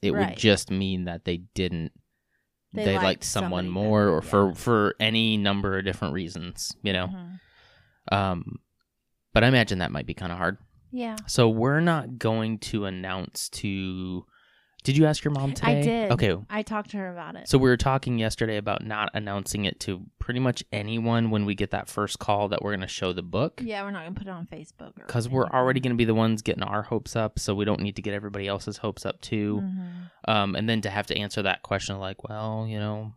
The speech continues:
Speaker 1: they didn't pick us," and, you know.
Speaker 2: Yeah.
Speaker 1: So what'd your mom say? Does she wanna
Speaker 2: She
Speaker 1: know?
Speaker 2: wants to know.
Speaker 1: Okay. Okay.
Speaker 2: Because I, I asked her, I
Speaker 1: Tell
Speaker 2: was
Speaker 1: her
Speaker 2: like,
Speaker 1: she cannot
Speaker 2: "Okay."
Speaker 1: tell anyone else,
Speaker 2: No,
Speaker 1: though.
Speaker 2: she knows. Yeah.
Speaker 1: Right.
Speaker 2: So, like, I told her, I was like, "We're not gonna say anything. We're not gonna, like, put it on Facebook or anything.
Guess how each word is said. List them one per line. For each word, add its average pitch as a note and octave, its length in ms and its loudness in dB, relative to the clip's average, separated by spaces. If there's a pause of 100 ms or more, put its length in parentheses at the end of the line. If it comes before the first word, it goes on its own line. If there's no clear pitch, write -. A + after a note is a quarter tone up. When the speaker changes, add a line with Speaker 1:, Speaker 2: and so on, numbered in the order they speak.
(160)
Speaker 1:
they F#2 140 -6
didn't B2 240 -4
pick C3 240 2
us," A2 400 0
and, F#2+ 320 -6
you G#2+ 80 2
know. F2+ 60 -2
Speaker 2:
Yeah. F2+ 200 -10 (280)
Speaker 1:
So - 140 4
what'd A2+ 180 6
your G#2 100 2
mom F#2+ 240 0
say? F#2+ 200 -4
Does F#2+ 120 -4
she - 140 2
wanna A#2 240 4
Speaker 2:
She A#2+ 40 4
Speaker 1:
know? B2+ 140 0
Speaker 2:
wants G#3 400 -6
to G#3 80 -6
know. G3 120 -6
Speaker 1:
Okay. - 240 -6 (440)
Okay. - 160 -4 (300)
Speaker 2:
Because G3+ 580 -4 (180)
I, G3+ 320 -4
I G3+ 140 -6
asked G#3 300 -6
her, G#3+ 100 -8
I - 40 -6
Speaker 1:
Tell A#2 120 2
Speaker 2:
was G#2+ 60 4
Speaker 1:
her G2+ 60 2
Speaker 2:
like, F#2 60 -4
Speaker 1:
she G#2+ 140 -6
cannot G#2 300 0
Speaker 2:
"Okay." A3 80 -4
Speaker 1:
tell G#2+ 140 0
anyone F2+ 260 -6
else, F#2 160 -6
Speaker 2:
No, F3+ 180 -2
Speaker 1:
though. E3+ 60 -8
Speaker 2:
she - 180 -10
knows. - 340 -18
Yeah. - 100 -20 (100)
Speaker 1:
Right. - 80 -20 (500)
Speaker 2:
So, G#3+ 200 2
like, G3 240 -2
I G3+ 180 -2
told G#3 300 -4
her, G3+ 100 -2
I F#3+ 80 -4
was G3 100 -8
like, F#3+ 160 -10
"We're F3+ 60 -8
not E3+ 180 -12
gonna B3+ 140 -4
say C4+ 240 -2
anything. A3+ 560 0
We're G#3 100 -6
not F#3 120 -10
gonna, G3 120 -12
like, F3+ 140 -12
put G3 100 -14
it G#3 60 -10
on G3 120 -8
Facebook F3+ 380 -12
or E3+ 100 -12
anything. E3 520 -12